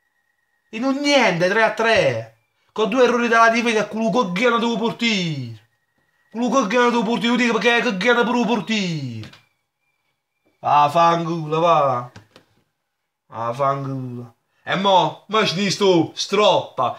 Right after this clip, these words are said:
Che cazzo di colpa te qui? Che te ne, che i cumannesi, giocatori?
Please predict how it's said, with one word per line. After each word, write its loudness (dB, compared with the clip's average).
Che -4
cazzo 2
di -2
colpa 2
te -6
qui? -4
Che 0
te 0
ne, 0
che 4
i 0
cumannesi, 0
giocatori? -2